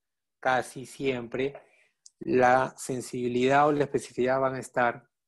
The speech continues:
eh, enlazados una a otra. Por ejemplo, ¿no? Acá la sensibilidad la ve más alta porque el valor de corte es ocho,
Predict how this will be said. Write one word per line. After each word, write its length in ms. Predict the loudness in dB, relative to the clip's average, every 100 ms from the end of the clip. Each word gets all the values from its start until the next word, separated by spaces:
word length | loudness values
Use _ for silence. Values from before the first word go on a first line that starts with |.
| _
eh, 160 | -6 -4
enlazados 480 | -2 -2 2 0 0
una 160 | -4
a 60 | 0
otra. 400 | 0 0 -2 -20 _
Por 140 | -2 0
ejemplo, 460 | 2 0 0 -4
¿no? 240 | -4 -8 -10 _ _ -20 -8
Acá 200 | -4 4
la 120 | 4 4
sensibilidad 440 | 2 4 4 6
la 100 | 4
ve 100 | 2
más 260 | 0 -2 2
alta 460 | 2 0 -6 -6 _ _
porque 220 | -12 -4
el 140 | 0 2
valor 260 | 0 2
de 80 | 0
corte 300 | 0 -4 -6
es 140 | -4 0
ocho, 340 | 0 0 -8